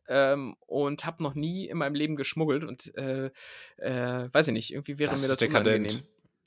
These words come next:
Speaker 1: Das ist ziemlich dekadent,
Speaker 2: Und
Speaker 1: ne?
Speaker 2: was
Speaker 1: Aber
Speaker 2: holst
Speaker 1: ich
Speaker 2: du dir
Speaker 1: find
Speaker 2: so für, für Snacks im Kino?
Speaker 1: Äh, ganz klassisch, äh, Popcorn und,
Speaker 2: Mhm.
Speaker 1: äh, natürlich, weil man achtet ja auf sich, eine Cola Light. Ähm,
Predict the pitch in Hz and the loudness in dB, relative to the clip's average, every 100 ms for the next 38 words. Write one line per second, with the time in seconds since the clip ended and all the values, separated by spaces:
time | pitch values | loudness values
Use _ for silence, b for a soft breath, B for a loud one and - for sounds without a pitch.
0 | - - _ - 135 - 180 - 123 131 | -20 -20 _ -6 -2 2 2 2 4 4
1 | 175 - 123 113 139 151 151 147 156 175 | 2 0 4 6 8 8 6 4 4 4
2 | 180 180 165 - 160 170 165 165 - 165 | 0 -2 -4 -6 -4 -4 -6 -8 -4 -2
3 | 175 214 B B B B B B B B | -2 -6 B B B B B B B B
4 | 139 143 196 - 170 180 208 190 180 - | 8 8 6 4 4 4 6 6 6 6
5 | - 147 139 131 - 196 - 233 233 285 | 4 4 4 4 2 2 4 2 4 0
6 | 285 - - 180 180 185 135 - 170 156 | -6 -8 0 2 4 0 -2 2 4 6
7 | 156 151 156 156 165 160 156 - 117 - | 6 6 4 4 4 4 2 -2 -2 2
8 | 139 135 127 135 160 156 117 131 143 - | 4 6 4 2 4 6 6 4 -2 -2
9 | - 135 123 101 113 220 - _ _ _ | 4 8 10 10 8 4 -4 _ _ _
10 | - 147 147 147 147 147 147 151 160 | 0 4 6 6 4 2 0 0 -2